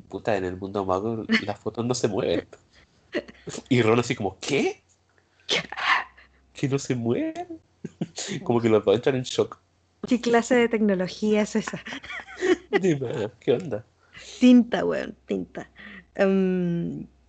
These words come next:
Speaker 2: sí, me encanta ese momento. Es muy bonito cómo la J K grafica esa diferencia, ¿cachai?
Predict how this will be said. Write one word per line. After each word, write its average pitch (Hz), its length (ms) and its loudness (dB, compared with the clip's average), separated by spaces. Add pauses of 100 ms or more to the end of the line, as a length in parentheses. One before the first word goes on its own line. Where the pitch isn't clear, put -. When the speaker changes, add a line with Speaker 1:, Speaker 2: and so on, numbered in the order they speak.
(320)
Speaker 2:
sí, 240 300 2
me 214 100 6
encanta 208 300 2
ese 233 140 -4
momento. 226 840 2 (240)
Es - 260 -2
muy 214 180 4
bonito 233 360 4
cómo 220 200 2
la 226 100 2
J 214 260 -2
K 214 160 0
grafica 208 540 -2
esa 202 260 -2
diferencia, 196 800 -2
¿cachai? 175 400 -10